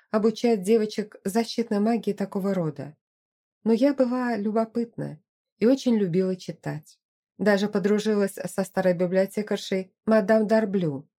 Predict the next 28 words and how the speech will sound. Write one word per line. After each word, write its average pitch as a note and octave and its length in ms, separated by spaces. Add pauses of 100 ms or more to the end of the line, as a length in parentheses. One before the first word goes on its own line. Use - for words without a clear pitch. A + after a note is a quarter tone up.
(200)
Старая F#3+ 500
дева F#3 360
ко F3 160
мне F3+ 160
благоволила F3+ 800
и - 140
позволяла G3+ 520
некоторые G3+ 480
вольности. D3+ 840 (460)
Я B3 220
помогала A#3+ 520
ей A3 240
с - 100
уборкой G#3 600
в F#3+ 60
запретном G#3 540
секторе – D#3 680 (300)
за F3 160
что - 260
она F3 320
пускала B3+ 480
меня G#3+ 260
в G#3+ 60
отдел A3 440
для A3 200
преподавателей A#3 920 (160)
и F#3+ 100
разрешала F3+ 800